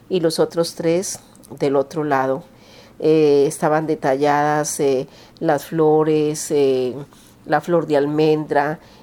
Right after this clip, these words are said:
y lo mismo se repetía hacia el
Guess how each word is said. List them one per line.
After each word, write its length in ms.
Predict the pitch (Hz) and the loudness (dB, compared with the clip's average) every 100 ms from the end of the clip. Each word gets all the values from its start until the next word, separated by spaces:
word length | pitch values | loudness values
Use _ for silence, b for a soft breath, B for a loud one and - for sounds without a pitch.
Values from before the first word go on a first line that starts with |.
| - | -6
y 140 | 180 | -2
lo 160 | 170 156 | 2 2
mismo 480 | 160 180 185 185 190 | 4 2 2 0 -4
se 220 | - 165 | 0 0
repetía 1080 | 156 151 143 143 - 165 165 170 180 - - | 0 -4 -6 -8 -4 0 2 0 -4 -14 -10
hacia 400 | 170 165 - 147 | -8 -6 -2 0
el 220 | 147 139 | 0 -4